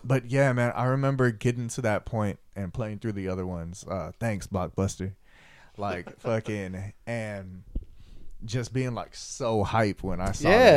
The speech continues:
Speaker 1: ending,
Speaker 2: yeah.
Speaker 1: bro. Like, yes, yes. It's just this, like, like,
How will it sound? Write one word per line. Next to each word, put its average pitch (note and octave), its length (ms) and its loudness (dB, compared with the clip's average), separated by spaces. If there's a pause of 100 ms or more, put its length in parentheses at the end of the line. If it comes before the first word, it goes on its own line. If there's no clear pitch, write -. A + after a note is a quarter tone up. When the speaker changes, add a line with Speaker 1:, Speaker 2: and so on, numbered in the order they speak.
Speaker 1:
ending, C3 80 6 (280)
Speaker 2:
yeah. D3 40 2
Speaker 1:
bro. F2+ 260 -2
Like, F2+ 380 -6
yes, G#2+ 480 -6
yes. F#2+ 260 -8
It's B2 160 -4
just C3+ 240 0
this, C#3 220 -6
like, G#2+ 340 -4 (720)
like, F#2+ 460 -8